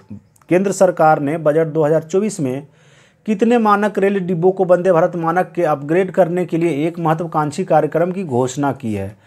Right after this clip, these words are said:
तो इसका करेक्ट आंसर हो जाएगा ऑप्शन नंबर सी, चालीस हज़ार। ठीक है, चालीस हज़ार रेल बोगी को वंदे भारत में, वंदे भारत का कोच में, अ, वंदे भारत का स्टैंडर्ड कोच में डाइवर्ट किया जाएगा।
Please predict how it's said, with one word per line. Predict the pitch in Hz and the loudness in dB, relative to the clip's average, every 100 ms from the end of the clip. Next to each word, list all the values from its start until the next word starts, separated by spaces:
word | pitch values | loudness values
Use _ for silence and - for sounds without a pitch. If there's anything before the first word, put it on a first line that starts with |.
| _ - _ - | _ -20 _ -4
तो | |
इसका | 156 160 208 | -4 2 0
करेक्ट | 208 185 190 | 2 0 2
आंसर | 180 151 170 | 0 2 2
हो | 156 | 2
जाएगा | 160 156 | 2 2
ऑप्शन | 147 151 - 185 | 2 2 0 -2
नंबर | 160 139 131 | 0 0 0
सी, | 123 - 170 202 - | -2 -6 -6 -6 -10
चालीस | - 143 131 143 143 | 0 2 2 0 -2
हज़ार। | 113 101 107 101 - _ | -2 -2 -4 -6 -8 _
ठीक | 135 151 | -8 -4
है, | 214 196 _ _ - _ - | -4 -6 _ _ -20 _ -2
चालीस | 156 165 208 | 2 4 2
हज़ार | 165 196 190 | 2 2 4
रेल | 185 202 | 2 0
बोगी | 180 175 190 | 0 -2 -2
को | 190 220 262 - | 0 0 0 -2
वंदे | 120 143 175 | -2 0 0
भारत | 139 135 156 165 | 2 2 2 -2
में, | 202 254 - _ _ _ | -4 -4 -8 _ _ _
वंदे | 123 147 180 | 0 2 2
भारत | 147 147 175 | 2 2 0
का | - 220 247 - - | 2 2 2 -4 -4
कोच | 156 156 | -2 -2
में, | 190 254 - _ _ _ _ - | -4 -4 -8 _ _ _ _ -12
अ, | 127 117 113 131 117 | -10 -10 -10 -10 -8
वंदे | 127 143 160 | -2 2 4
भारत | 165 175 | 2 2
का | 185 | 0
स्टैंडर्ड | 165 180 196 | 0 0 0
कोच | 185 190 196 | 0 -4 -2
में | 254 254 _ _ | -4 -4 _ _
डाइवर्ट | 123 139 143 214 233 - _ - | 2 4 6 4 0 -10 _ -4
किया | 143 127 | 0 0
जाएगा। | 117 104 101 | 0 -2 -4